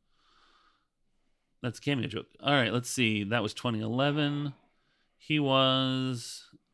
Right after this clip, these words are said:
uh, grandfather. Grandfather. Beloved character, grandfather.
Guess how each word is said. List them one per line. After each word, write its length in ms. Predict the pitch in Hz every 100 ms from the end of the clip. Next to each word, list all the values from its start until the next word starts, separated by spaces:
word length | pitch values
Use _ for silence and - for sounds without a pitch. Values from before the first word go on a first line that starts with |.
| _ 113
uh, 440 | 117 113 113 110
grandfather. 680 | 123 180 151 139 107 98 95 - - - _ _ _ _ _ _ _ _ _ _ _ _ _ _ _ _ 131
Grandfather. 600 | 127 113 104 98 98 95 _ _ _ _ _ _ _ -
Beloved 300 | 110 117 120
character, 460 | 113 104 - 95 95
grandfather. 420 | - - - -